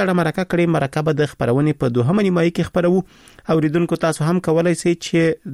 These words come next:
د ژوند رنګونه د پروګرام کې برخه واخلئ. له سټوډیو سره د تماس شمیره درته اعلانوم چې کولی شئ وروسته اړیکه ونیسئ او د اوبو، د اوبو د مدیریت، د اوبو د سپما په اړه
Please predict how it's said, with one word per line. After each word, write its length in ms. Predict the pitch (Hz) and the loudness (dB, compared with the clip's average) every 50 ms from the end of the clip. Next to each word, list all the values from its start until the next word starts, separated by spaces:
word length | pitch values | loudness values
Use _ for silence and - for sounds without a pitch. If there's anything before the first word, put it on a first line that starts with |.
| 127 127 | -4 -2
د 560 | 143 139 139 139 139 - - - 135 131 135 135 127 | 0 2 2 2 0 -2 -4 -4 -2 0 0 0 0
ژوند 300 | 127 147 151 151 143 143 | 0 0 0 2 2 0
رنګونه 240 | 139 135 131 143 143 | 0 2 2 2 2
د 160 | 127 139 135 - | 0 0 -2 -2
پروګرام 320 | 147 123 131 131 139 143 139 | -2 0 0 0 0 -2 -2
کې 60 | - 127 139 | -2 -2 -2
برخه 260 | 170 185 - - 185 170 | -2 -2 -2 -2 0 0
واخلئ. 240 | 170 160 - 180 175 - - - - - - - - - - - | 0 0 0 0 -2 -2 -4 -10 -20 -20 -20 -20 -20 -20 -6 -2
له 80 | 156 147 | -2 -2
سټوډیو 340 | 139 - - 139 143 160 147 - | 0 -2 -2 0 0 0 0 0
سره 100 | 160 151 | 0 0
د 160 | 147 139 135 - | 0 0 -2 -2
تماس 320 | 139 147 151 143 - - | 0 0 0 0 0 -2
شمیره 180 | 147 135 139 139 139 143 | -2 0 0 0 0 -2
درته 160 | 135 - - | -2 0 0
اعلانوم 520 | 135 131 131 127 127 135 143 170 190 220 226 | 0 2 2 2 2 2 2 0 0 0 -2
چې 160 | 220 - 202 180 - 160 | -2 -2 -6 -4 -2 -2
کولی 260 | 151 165 160 165 151 - | 0 2 2 0 0 0
شئ 120 | - 156 | 0 0
وروسته 440 | 151 143 139 147 135 - - 139 131 | 0 0 0 -2 -4 -2 -2 0 0
اړیکه 180 | 139 147 143 - | 0 0 0 0
ونیسئ 460 | 139 165 190 208 190 - 202 190 196 220 202 185 | 0 2 2 0 0 0 0 0 0 0 0 0
او 180 | 180 180 190 185 170 180 185 | 0 0 0 0 0 0 0
د 100 | 180 185 190 175 | 0 2 2 0
اوبو، 240 | 160 151 160 190 196 190 185 170 | 0 0 2 2 4 4 2 2
د 200 | 151 156 147 139 | 0 0 -2 -2
اوبو 200 | 135 147 151 143 | 0 0 0 0
د 160 | 143 139 139 135 | 0 0 0 0
مدیریت، 440 | 127 135 135 156 170 165 156 143 139 | 0 0 0 0 0 0 0 0 0
د 100 | 135 131 | 0 0
اوبو 220 | 127 127 143 139 135 | 0 0 0 0 0
د 120 | 127 - | -2 -4
سپما 240 | - 143 143 165 185 | -4 -2 0 0 0
په 180 | 180 - 165 160 | 0 0 0 0
اړه 100 | 170 | -2